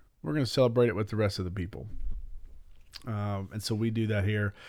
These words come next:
Uh, and so for the next few weeks, that's what we're gonna do. We're gonna, um, just kinda look at a few stories of Jesus, a few stories of the birth, a few stories of just what, what it kinda means to do that. Um, and I think we talked about this last year,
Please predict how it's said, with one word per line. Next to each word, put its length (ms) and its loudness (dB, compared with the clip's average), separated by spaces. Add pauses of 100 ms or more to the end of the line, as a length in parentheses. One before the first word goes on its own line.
(140)
Uh, 160 8
and 100 4
so 80 10
for 60 8
the 80 8
next 200 8
few 180 8
weeks, 260 8
that's 160 8
what 80 4
we're 80 10
gonna 180 10
do. 280 8 (280)
We're 80 8
gonna, 360 12
um, 360 6
just 140 2
kinda 220 10
look 300 8
at 360 8 (640)
a 60 2
few 160 6
stories 600 8
of 100 4
Jesus, 520 12
a 40 -8
few 140 2
stories 420 0
of 100 -2
the 40 -6
birth, 600 10
a 40 -16
few 180 -4
stories 380 2
of 80 2
just 180 -4
what, 180 0 (100)
what 220 6
it 100 4
kinda 240 6
means 380 6
to 100 4
do 180 6
that. 300 6 (600)
Um, 520 8 (1000)
and 100 4
I 40 10
think 240 6
we 120 8
talked 260 10
about 220 4
this 160 2
last 340 4
year, 380 2